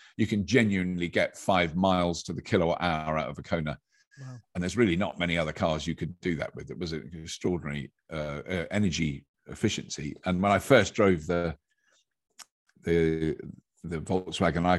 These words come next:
Speaker 1: I was getting about three and a bit. You know, I was going, "Oh, that's, it's not as good." Three and a bit miles per kilowatt hour. Well, yesterday I got four point eight. So I've got, I've learned how to drive it, and I'm going, "Yeah, four point eight, <laughs> yes,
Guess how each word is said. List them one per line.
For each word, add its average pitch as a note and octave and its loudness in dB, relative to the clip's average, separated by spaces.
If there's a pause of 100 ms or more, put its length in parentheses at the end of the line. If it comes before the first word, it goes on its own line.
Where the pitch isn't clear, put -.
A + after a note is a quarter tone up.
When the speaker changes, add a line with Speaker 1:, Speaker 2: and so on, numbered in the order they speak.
(160)
Speaker 1:
I G2+ 4
was G2 2
getting F#2 2
about F2 2 (480)
three G2+ 2
and E2+ 0
a D#2+ -4
bit. - -6 (200)
You E2+ -6
know, D#2 -4
I C#2+ -6
was C#2+ -10
going, E2 -4
"Oh, D2 -4
that's, - -12 (120)
it's - -14
not - -6
as D2 -10
good." D2+ -2 (180)
Three A2 4
and F2+ 2
a - -2
bit G#2+ 0
miles F2+ 2
per F2 0
kilowatt D#2 0
hour. D2+ -4 (300)
Well, A2+ 6
yesterday A#2+ 4
I F#2+ 4
got F#2 -2
four - 0
point F#2 -2 (160)
eight. E2+ -2 (800)
So G2+ 6
I've F#2+ 4
got, A#2 10
I've G#2+ 6
learned A#2+ 8
how G2+ 4
to G2 -4
drive F2+ 4
it, D#2 0
and D#2 -6
I'm E2+ -4
going, E2 -2
"Yeah, - 6
four A#3 2
point - -4
eight, - -6
<laughs> - -2
yes, C#3 8